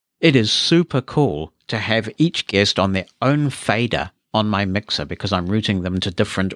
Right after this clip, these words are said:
audio devices, because I can control their volume independently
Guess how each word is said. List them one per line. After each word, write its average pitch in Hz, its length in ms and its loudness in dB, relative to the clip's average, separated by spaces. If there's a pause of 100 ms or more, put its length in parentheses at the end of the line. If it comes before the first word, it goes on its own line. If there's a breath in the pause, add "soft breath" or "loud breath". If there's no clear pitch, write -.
audio 101 340 0
devices, 87 800 -4 (240)
because 113 460 0 (100)
I 113 80 0
can 101 200 -2
control 95 360 -2
their 87 160 -2
volume 135 380 2
independently 135 800 0